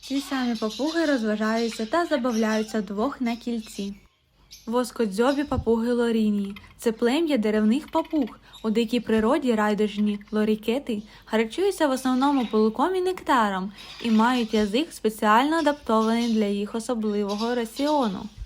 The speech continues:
Багато власників фруктових садів вважають їх шкідниками, оскільки вони часто літають групами та обдирають дерева зі свіжими плодами. А папуги, до речі, досить таки нахабні створіння.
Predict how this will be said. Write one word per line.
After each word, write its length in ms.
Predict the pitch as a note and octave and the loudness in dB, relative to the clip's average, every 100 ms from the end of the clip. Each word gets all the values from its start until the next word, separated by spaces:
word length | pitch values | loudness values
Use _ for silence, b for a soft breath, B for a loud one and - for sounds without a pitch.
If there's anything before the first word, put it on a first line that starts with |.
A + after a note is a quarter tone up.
| - - - - | -16 -20 -12 -2
Багато 480 | A3+ A#3 C#4 C#4 B3 | 0 4 2 2 0
власників 680 | A#3+ B3 D#4+ D#4 C#4+ A#3 | 0 0 -2 -4 -4 -4
фруктових 560 | G#3+ A3+ A3+ B3 A3+ A3+ | -2 -2 -2 0 0 -2
садів 380 | - G#3 B3 E4+ B B | 0 0 0 -2 B B
вважають 500 | A3 G#3+ A#3 C4+ C4 | 0 4 4 4 2
їх 140 | A#3 A3+ | -2 2
шкідниками, 840 | - A#3 A3+ A3+ A3+ G3+ F#3 F#3 B B | 2 2 2 0 0 -2 -2 -6 B B
оскільки 440 | C4 - D#4+ D4+ | -6 -2 -4 0
вони 260 | D#4 D#4 G4 | 0 0 -2
часто 460 | - D#4+ E4+ - C#4 | 0 0 0 2 2
літають 540 | C4 C4 C4 B3+ A#3 | 2 0 2 2 2
групами 580 | A#3 D4 D4+ C4+ G#3+ G3+ | 2 2 2 2 2 2
та 160 | A#3 A#3 | 2 4
обдирають 500 | G#3+ A3 G#3+ A3 G#3+ | 2 2 2 2 2
дерева 360 | G3+ G3+ G#3+ | 0 0 0
зі 120 | G3+ G3+ | -2 -4
свіжими 440 | - G#3 G#3 G3+ | -2 -2 -2 -4
плодами. 640 | G3+ G3+ F#3+ F#3+ F#3+ G3 - - - - - C6+ C6+ B5+ A5 F5+ F5+ F5 F5+ G5+ - _ _ _ _ _ _ _ | -4 -4 -4 -4 -6 -8 -12 -16 -14 -12 -12 -14 -14 -12 -10 -10 -12 -20 -20 -20 -20 _ _ _ _ _ _ _
А 140 | - B3 | -8 -4
папуги, 600 | A#3+ A3+ A#3 D#4+ E4+ C#4 | -2 -2 0 0 2 2
до 140 | A3 | 2
речі, 320 | A3 G#3+ G#3+ | 2 0 0
досить 400 | G3+ G#3 A3 C4+ | 0 0 0 0
таки 260 | C4+ C4 A3+ | 0 2 2
нахабні 560 | A3+ C4+ A3+ A3 C4 E4+ | 2 2 2 2 2 -4
створіння. 840 | - D#4+ E4+ C#4 A3 G3+ G3 G3+ | -4 0 2 2 2 0 -4 -10